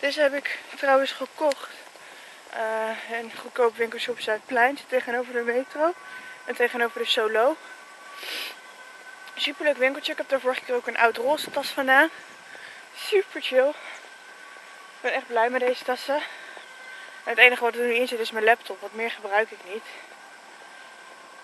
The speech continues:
Maar ja, in ieder geval even nog een agenda halen. Want bij de Action hadden ze niks. Even bij de HEMA kijken.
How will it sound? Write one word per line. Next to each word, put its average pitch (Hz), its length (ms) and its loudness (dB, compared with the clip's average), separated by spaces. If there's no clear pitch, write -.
Maar 285 120 2
ja, 220 80 -4
in 247 60 -8
ieder 262 160 -2
geval 233 280 -4
even 269 300 0
nog 240 120 -10
een 226 80 -4
agenda 302 300 -2
halen. 294 160 2
Want 302 140 -2
bij 254 100 2
de 254 80 4
Action 254 260 2
hadden 277 200 0
ze 330 100 -8
niks. 330 260 -2
Even - 800 -6
bij - 100 2
de - 60 0
HEMA 285 280 0
kijken. 269 460 -4